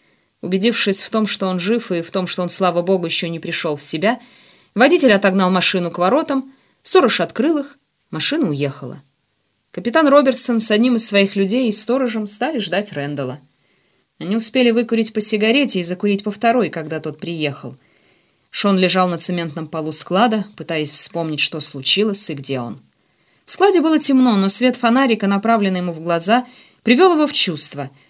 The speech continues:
Однако приходил он в себя настолько медленно, что сразу заметить это было невозможно.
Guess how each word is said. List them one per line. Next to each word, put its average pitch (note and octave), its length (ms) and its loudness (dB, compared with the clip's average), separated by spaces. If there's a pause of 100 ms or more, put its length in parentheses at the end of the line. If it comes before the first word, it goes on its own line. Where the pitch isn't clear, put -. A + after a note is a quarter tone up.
(240)
Однако B3+ 360 -2
приходил C#4+ 440 0
он C#4 80 2
в B3 40 2
себя C4+ 220 2
настолько B3+ 440 0
медленно, B3 420 2
что G#3+ 220 -2
сразу A#3 440 2
заметить A3 580 2
это G#3 180 -4
было A3 180 0
невозможно. G#3 800 -2